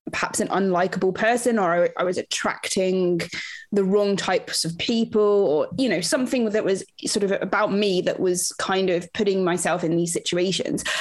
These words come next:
And I was genuinely considering leaving the industry, 'cause I was, had got to a point where, to be perfectly honest, I'd just sort of had enough. I'd had enough of feeling the way I had.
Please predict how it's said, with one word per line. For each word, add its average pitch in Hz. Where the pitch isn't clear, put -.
And 294
I 381
was 330
genuinely 226
considering 175
leaving 156
the 143
industry, -
'cause 180
I 180
was, 185
had 202
got 247
to 226
a 196
point 180
where, 180
to -
be 208
perfectly 208
honest, 175
I'd 170
just 170
sort 180
of 170
had 180
enough. 185
I'd 190
had 185
enough 185
of 175
feeling 175
the 185
way 170
I 160
had. -